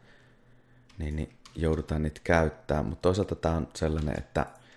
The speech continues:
tää niin paljon nopeuttaa tiettyjä asioiden tekemistä, niin, niin, niin sen takia tän tekeminen on perusteltua. Ja tosiaan Quite Clear Glass ei käynyt tähän reseptiin, niin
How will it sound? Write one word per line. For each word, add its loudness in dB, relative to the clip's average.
tää 0
niin 0
paljon 0
nopeuttaa 0
tiettyjä -4
asioiden -6
tekemistä, -4
niin, -6
niin, -4
niin -6
sen -6
takia -6
tän -8
tekeminen -4
on -10
perusteltua. -4
Ja -4
tosiaan -6
Quite -2
Clear -2
Glass -6
ei -2
käynyt -6
tähän -6
reseptiin, -8
niin -10